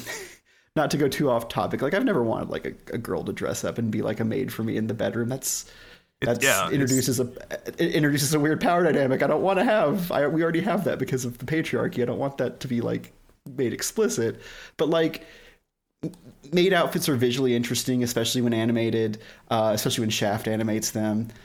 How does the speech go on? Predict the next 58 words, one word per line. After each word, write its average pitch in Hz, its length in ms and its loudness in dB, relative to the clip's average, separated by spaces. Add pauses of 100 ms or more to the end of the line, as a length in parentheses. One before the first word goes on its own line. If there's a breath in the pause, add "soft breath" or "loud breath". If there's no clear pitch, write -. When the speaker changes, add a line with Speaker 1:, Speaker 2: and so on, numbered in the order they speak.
Speaker 2:
<laughs> 101 160 -4
Speaker 1:
So, 123 400 2
like, 123 320 0
yeah, 139 300 2
I 113 80 0
can, 202 340 -2
I - 100 0
can 170 380 -2
watch - 260 -2
a 113 60 -2
few 117 240 -2
maid, 104 380 -2 (260)
maids. 107 320 -2
I 104 40 2
don't, 131 140 0
like, 107 160 -4
turn 120 240 -2
off. 110 240 -2
I 107 40 -2
mean, 120 100 2
I 120 60 2
watched 117 260 0
all 110 140 0
Dragon 107 340 0
Maid, 76 220 -4
so - 100 -4
obviously 98 380 -2
I 82 100 -4 (160)
have 101 220 -2
a 104 40 0
higher 107 300 -2
maid 107 300 -2
tolerance 101 400 -6
than 120 100 -4
when 90 120 -4
I 87 80 -4
started. 110 500 -2
But 127 100 -2
it 170 80 2
is 175 160 0
weird, 143 340 2
just, 120 200 -2
like, 113 340 -2 (640 soft breath)
how 156 80 4
ubiquitous 131 600 2
and 143 80 2
how 143 60 2
you 156 60 2
can 156 100 0
have 139 100 -2
shows 131 320 2
that 131 60 4
are 123 40 0
just 127 220 0
like, 117 140 2
"What 120 220 2
if 127 160 2
this, 120 520 0